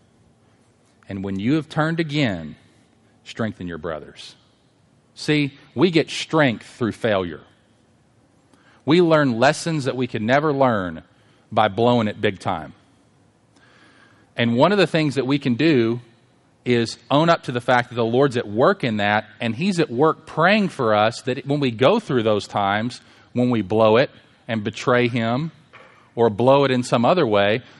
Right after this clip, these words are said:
that He is there to, with us, to keep us, to hold us, to preserve us. And He's not gonna let us go.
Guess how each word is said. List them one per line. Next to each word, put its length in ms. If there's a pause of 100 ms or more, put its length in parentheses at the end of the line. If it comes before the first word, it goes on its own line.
(120)
that 300 (580)
He 300
is 340
there 420
to, 180 (100)
with 280
us, 440 (140)
to 100
keep 360
us, 380
to 100
hold 400
us, 480 (280)
to 100
preserve 500
us. 440 (640)
And 80
He's 160
not 200
gonna 160
let 140
us 120
go. 340